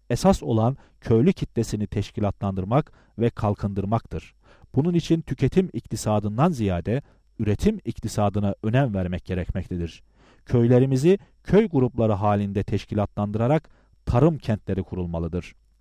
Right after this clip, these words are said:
Kooperatifçiliğin memleketimizin ve milletimizi özel durumlarına göre ayarlanarak halkımızı üretim ve tüketim birlikleri halinde teşkilatlandırmak lazımdır. Köylümüz de bu şekilde teşkilatlandığı takdirde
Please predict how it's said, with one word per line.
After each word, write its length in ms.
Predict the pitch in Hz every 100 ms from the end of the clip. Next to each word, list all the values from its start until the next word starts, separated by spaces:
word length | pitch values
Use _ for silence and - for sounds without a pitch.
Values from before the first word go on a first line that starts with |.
| _ - - -
Kooperatifçiliğin 1000 | - 131 - 139 131 139 - 139 151 202 - - -
memleketimizin 880 | 113 120 120 120 127 127 170 202
ve 80 | 143
milletimizi 720 | 131 120 117 - 120 113 151 180 _ _ -
özel 400 | 113 123 190 151
durumlarına 540 | 131 123 117 113 120
göre 240 | 110 107 107
ayarlanarak 680 | 110 104 107 107 113 160 - _ _ _
halkımızı 680 | - 120 - 120 117 151 190 _ _ -
üretim 400 | 113 - 214 208
ve 80 |
tüketim 480 | 160 151 117 - 175
birlikleri 420 | 131 113 - 113
halinde 540 | 107 104 104 104 127 160 - _ -
teşkilatlandırmak 1040 | 123 - 120 110 - 107 104 101 120 -
lazımdır. 420 | 92 90 87 80 - _ -
Köylümüz 520 | - 127 143 165 196
de 220 | 160 180 - -
bu 100 | 202
şekilde 420 | - 165 139 131
teşkilatlandığı 840 | - 120 - 120 113 - 107 110 175
takdirde 600 | - 104 - 85 - 135